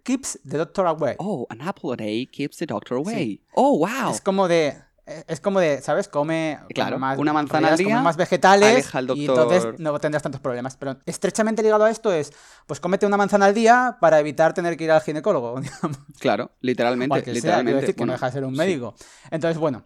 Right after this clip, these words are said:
Speaker 2: Oye, pues una manzana al día. Entonces, eh, buena, buena conclusión que hemos sacado de esta parte es que una manzanita con piel al día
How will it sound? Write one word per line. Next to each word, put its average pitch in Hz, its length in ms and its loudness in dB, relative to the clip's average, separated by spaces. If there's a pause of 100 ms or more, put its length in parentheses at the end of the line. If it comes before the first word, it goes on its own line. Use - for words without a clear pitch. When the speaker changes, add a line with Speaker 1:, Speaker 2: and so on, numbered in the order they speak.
(120)
Speaker 2:
Oye, 139 200 0
pues - 160 -6
una 185 140 0
manzana 120 320 -2
al 131 60 -2
día. 147 140 2
Entonces, 127 480 -4
eh, 117 340 0 (340)
buena, 160 320 -2
buena 170 220 0
conclusión 160 380 -4
que 139 80 -6
hemos 127 120 -4
sacado 127 220 -6
de 123 80 -8
esta 123 160 -2
parte 180 340 -2 (320)
es - 140 -10
que 143 100 -4
una 131 100 -2
manzanita 110 500 -2
con 107 160 -4
piel 127 180 0
al 120 120 0
día 170 240 -2